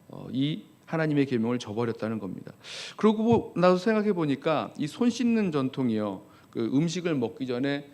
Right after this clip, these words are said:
이 정결례를 행하는 손을 씻는 전통은 성경에 나오나요? 성경에 나오지 않는 것 같습니다. 구약 성경에서 이 뭐 음식을 먹기 전에는 손을 씻어야 된다,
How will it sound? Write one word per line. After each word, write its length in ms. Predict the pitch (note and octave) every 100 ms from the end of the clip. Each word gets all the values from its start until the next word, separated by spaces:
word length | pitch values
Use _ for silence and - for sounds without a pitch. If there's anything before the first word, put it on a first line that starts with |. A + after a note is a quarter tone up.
| -
이 120 | A#2
정결례를 720 | A2 A#2+ B2+ D3 C3+ B2 A#2+
행하는 300 | B2+ B2 A2+
손을 340 | A2+ - F#3 F3+
씻는 300 | F3+ F3 E3
전통은 580 | E3+ B2 C3+ D#3+ D#3+ - - - -
성경에 960 | - A3+ A#3 A#3 A3 G#3+ G#3+ G#3+ A3+ - -
나오나요? 580 | - - B2+ D3+ B2+ G3+ -
성경에 300 | - G3 F#3+
나오지 360 | B2+ G#2+ D#3
않는 260 | D3+ B2 E3
것 60 | E3
같습니다. 440 | B2+ - - -
구약 320 | - D#3+ E3
성경에서 840 | E3 D#3+ D3+ C#3+ B2 C3 D#3 A2 - - - - -
이 300 | C3+ C3 C3
뭐 360 | - B2 A2+ -
음식을 380 | C#3 D#3 D3+ D3
먹기 300 | A#2+ A2+ C#3+
전에는 340 | B2 A2+ A#2 C3
손을 320 | - F#3 F3
씻어야 280 | - E3+ C#3+
된다, 320 | B2 A2